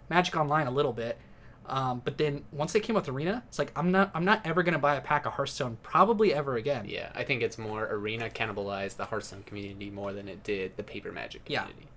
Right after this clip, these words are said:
Speaker 1: Yeah, yeah. So then
Speaker 2: Yeah.
Speaker 1: they just needed a digital product that worked, and they
Speaker 2: Right.
Speaker 1: found it,
Speaker 2: Right.
Speaker 1: and that's, the gain in that is
Speaker 2: M T G O
Speaker 1: way better.
Speaker 2: was okay, but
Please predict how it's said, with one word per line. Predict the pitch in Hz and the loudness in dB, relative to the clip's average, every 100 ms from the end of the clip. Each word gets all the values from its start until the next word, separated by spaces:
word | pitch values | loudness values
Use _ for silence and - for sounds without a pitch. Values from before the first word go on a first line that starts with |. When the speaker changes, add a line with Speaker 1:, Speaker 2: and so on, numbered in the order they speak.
| - | -10
Speaker 1:
Yeah, | 156 123 113 - - | -4 -4 -4 -12 -10
yeah. | 123 | -8
So | 113 156 | -4 -2
then | 151 147 | -4 -6
Speaker 2:
Yeah. | - - - - - | -12 -18 -20 -18 4
Speaker 1:
they | 208 | 4
just | 240 214 | 6 4
needed | 180 147 | 4 4
a | 127 | 2
digital | 131 131 120 | -2 -2 -4
product | - 120 113 | -2 -2 -2
that | 120 107 | -6 -4
worked, | 123 113 92 | -4 -2 -2
and | 117 | -2
they | |
Speaker 2:
Right. | 120 | -2
Speaker 1:
found | - 117 113 | -2 -2 -2
it, | 110 - | -6 -8
Speaker 2:
Right. | - 95 | -4 -2
Speaker 1:
and | 123 | 0
that's, | 123 - - - - | -2 -2 -8 -10 -4
the | 139 | -4
gain | 131 147 151 151 | 0 0 0 -2
in | 139 | 0
that | 131 123 - | 0 0 -4
is | 127 | -6
Speaker 2:
M | 117 | -4
T | 123 | -2
G | 120 110 | 0 4
O | 110 123 | 6 6
Speaker 1:
way | 123 | 6
better. | 120 | 4
Speaker 2:
was | 120 120 117 - | 4 4 0 -2
okay, | 117 123 127 117 131 143 | -2 -2 0 2 2 2
but | 127 110 | 2 0